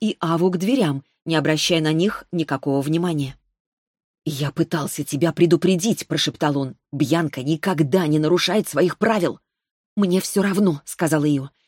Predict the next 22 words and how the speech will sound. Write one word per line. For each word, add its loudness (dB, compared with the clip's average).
«Если 2
она 2
не 0
хочет -2
ничего 2
делать, -2
это 2
сделаю 2
я». 0
Он 0
бросил 0
на 0
нее 0
тяжелый 0
взгляд. -2
«Так -4
и 2
знал, -2
что -6
ты -4
это -2
скажешь. -6